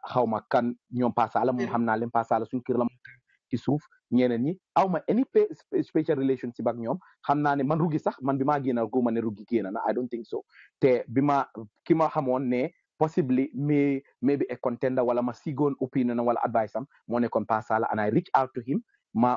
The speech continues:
Speaker 1: won ko ne ko dama bugg a taxaw, mu jox ma blessing am ak, ak yooyu noonu. This is the thing, yaakaar naa yeneen candidates yi, amul kenn ko ci wax la suma gaay wax ak ñoom, waaye amul kenn koo xamante ne wax naa moom, gannaaw Paul Bass,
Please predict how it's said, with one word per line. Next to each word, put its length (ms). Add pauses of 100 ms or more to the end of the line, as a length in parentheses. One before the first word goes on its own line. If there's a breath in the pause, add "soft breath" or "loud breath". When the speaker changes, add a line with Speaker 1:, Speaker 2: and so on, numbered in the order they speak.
Speaker 1:
won 220
ko 100
ne 100
ko 80
dama 160
bugg 160
a 40
taxaw, 260
mu 140
jox 120
ma 100
blessing 360
am 120
ak, 60 (140)
ak 100
yooyu 220
noonu. 220 (360 soft breath)
This 220 (140)
is 120
the 140
thing, 240
yaakaar 340
naa 140
yeneen 240
candidates 420
yi, 120 (240)
amul 260
kenn 160
ko 160
ci 80
wax 140
la 200
suma 200
gaay 220
wax 140
ak 80
ñoom, 160 (280 soft breath)
waaye 120
amul 160
kenn 200
koo 200
xamante 260
ne 120 (260)
wax 180
naa 120
moom, 140
gannaaw 280
Paul 200
Bass, 260